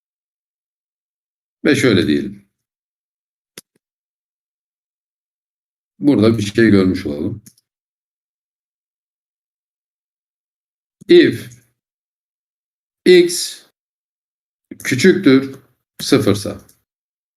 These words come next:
ve y küçüktür sıfırsa,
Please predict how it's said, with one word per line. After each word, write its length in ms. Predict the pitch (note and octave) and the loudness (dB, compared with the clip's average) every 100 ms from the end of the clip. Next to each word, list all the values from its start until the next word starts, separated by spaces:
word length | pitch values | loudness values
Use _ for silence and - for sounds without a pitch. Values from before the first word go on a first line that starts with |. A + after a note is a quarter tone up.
| _ _ - | _ _ -2
ve 380 | B2+ A#2+ G2+ G2+ - _ _ _ _ _ _ _ _ - - - _ _ _ _ _ _ _ _ _ _ | 0 0 -2 -8 -14 _ _ _ _ _ _ _ _ -20 -20 -20 _ _ _ _ _ _ _ _ _ _
y 520 | F#2+ B2+ E3+ F3 F3 - _ _ - | 0 2 4 0 -2 -16 _ _ -12
küçüktür 480 | C3+ B2+ A2 - B2 | -8 -4 -4 -2 -2
sıfırsa, 760 | - G#2+ F2+ - E2+ G2+ - | -2 -4 -4 -4 -6 -6 -14